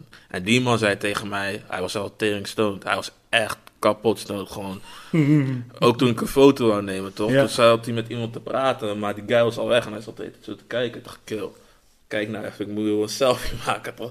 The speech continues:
Speaker 1: Zei ik tegen Tom, "Maak die foto." Toen zei hij, "Oh ja, gotta take a picture, bro, gotta take a picture, I forgot." En hij zei tegen mij, "Ga gewoon door, je weet toch?"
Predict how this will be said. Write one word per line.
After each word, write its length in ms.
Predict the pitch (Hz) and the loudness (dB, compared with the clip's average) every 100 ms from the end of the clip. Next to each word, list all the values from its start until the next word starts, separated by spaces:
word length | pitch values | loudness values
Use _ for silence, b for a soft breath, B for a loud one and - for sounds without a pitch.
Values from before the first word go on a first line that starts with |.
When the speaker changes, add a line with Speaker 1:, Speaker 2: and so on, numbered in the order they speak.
| B B B | B B B
Speaker 1:
Zei 180 | 117 110 | -4 -2
ik 60 | |
tegen 180 | 117 - | -4 -2
Tom, 200 | 127 113 | -2 -2
"Maak 200 | 117 113 | -4 -6
die 80 | 110 | -6
foto." 360 | 123 117 113 | 0 0 0
Toen 80 | 101 | -4
zei 160 | 110 107 | -4 -6
hij, 40 | - | -6
"Oh 40 | 98 | -6
ja, 180 | 101 - - - | -6 -10 -20 -6
gotta 200 | 110 107 | -4 -4
take 240 | 113 104 | -4 -6
a 20 | 117 | -6
picture, 300 | 110 - 95 | -8 -8 -12
bro, 60 | 92 | -10
gotta 260 | - 107 101 | -8 -8 -8
take 180 | 104 - | -12 -10
a 20 | |
picture, 340 | - 101 - - | -8 -8 -8 -12
I 20 | |
forgot." 360 | 104 110 98 - B B B B B | -6 -4 -4 -6 B B B B B
En 120 | - | -8
hij 220 | 90 117 127 | 2 2 4
zei 220 | 117 113 | 2 0
tegen 240 | 107 107 | -4 -6
mij, 160 | 98 104 | -10 -8
"Ga 220 | 113 104 | -4 -4
gewoon 360 | - 101 98 95 | -4 -10 -8 -4
door, 200 | 117 98 | -2 -2
je 100 | 98 | 0
weet 220 | 107 104 | 0 0
toch?" 280 | 110 120 | -4 -6